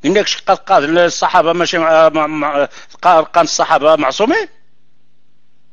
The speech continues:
ما ريت ماشي جنت إنك قال شك قال الصحابة معصومين الناس لا. أنا أؤمن أن الصحابة غير معصومين. أبي عاثني. يوسف شي جنت إنك أنت تؤمن أن الصحابة لا يخطئون.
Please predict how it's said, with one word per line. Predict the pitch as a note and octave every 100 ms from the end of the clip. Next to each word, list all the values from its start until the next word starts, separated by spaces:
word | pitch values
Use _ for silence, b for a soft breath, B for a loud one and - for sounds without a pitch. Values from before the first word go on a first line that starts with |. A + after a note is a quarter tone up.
| -
ما | F4+
ريت | A4 G4+ D#3
ماشي | G#3+ G#3 A#3+
جنت | C#3 E3
إنك | F#3+ G3 F3
قال | F3+ E3
شك | A3 - - -
قال | G3+ F3+ B B -
الصحابة | - F#3+ F3+ D3+ D#3
معصومين | D3 - D4 E4
الناس | G#3 D#3 -
لا. | G#2 E3+ C4 - - - - - -
أنا | E3+ C#3
أؤمن | C#3 A3+ F3+ E3+ A#3
أن | C4+ C4
الصحابة | A#3 - - G3+ F#3+
غير | G#3+ G#3
معصومين. | F#3 - F3+ G3 A3+
أبي | D#4+ E4+
عاثني. | C#4+ C4 A3+ B3 - - - - - - - - - - - - - - - - - - - - - - - - - - -
يوسف | G3 G3+ A3
شي | - A3
جنت | D3 D#3+ A3
إنك | G3+ G3+ F#3+ - G3
أنت | G3+ G3+
تؤمن | F#3+ A3 G3 G3
أن | G3+ F#3 G3
الصحابة | F#3 G3+ - F#3+ D#3
لا | F3+
يخطئون. | F#3+ F#3+ - A#3 D#4 G4